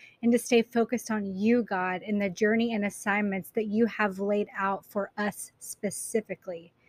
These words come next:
God, help us to drown out the noises that always tell us we need to do more, have more, or be more, and replace those thoughts with seeking you and expressing gratitude for exactly where we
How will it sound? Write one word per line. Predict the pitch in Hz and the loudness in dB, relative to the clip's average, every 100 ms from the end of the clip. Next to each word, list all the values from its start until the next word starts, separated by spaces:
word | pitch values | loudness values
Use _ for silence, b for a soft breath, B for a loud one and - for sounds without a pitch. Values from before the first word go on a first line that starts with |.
| b b b b _ - | b b b b _ 6
God, | 240 220 | 6 6
help | 226 247 | 4 2
us | 262 | 2
to | - 214 | 0 2
drown | 220 208 220 | 4 4 2
out | 220 220 | 0 0
the | 202 | 0
noises | 208 208 220 226 - 190 175 | 2 4 6 6 4 -4 0
that | 220 214 - | 0 0 6
always | 226 269 277 - | 8 10 8 2
tell | - 226 208 | 0 2 4
us | 196 - | 0 0
we | 214 | 2
need | 214 | 2
to | 202 185 | 2 -2
do | 196 240 240 | 2 4 6
more, | 214 196 185 - b - | 4 2 -2 -6 b -14
have | - 240 240 226 | -4 0 2 2
more, | 214 196 196 185 b b - | 0 0 -2 -4 b b 4
or | 233 | 6
be | 196 - 240 262 | 6 4 4 6
more, | 240 202 190 180 - b b | 6 2 -2 -6 -12 b b
and | 240 240 | 4 4
replace | 226 - 254 247 - | 4 2 0 0 0
those | 233 220 - | 2 2 0
thoughts | 226 220 220 214 | 2 4 2 -2
with | 196 | -4
seeking | - - 269 - 233 208 | -6 2 2 4 0 2
you | 196 226 220 190 | 2 4 6 4
and | 214 | -2
expressing | 214 - - 233 233 214 | -4 -6 0 0 0 -4
gratitude | 202 214 214 220 214 208 196 | 0 2 4 2 -2 -4 -4
for | 214 220 | -6 -6
exactly | 185 - - 240 233 247 240 220 | -8 -12 -6 0 0 0 2 2
where | 208 202 | 2 0
we | 208 | 0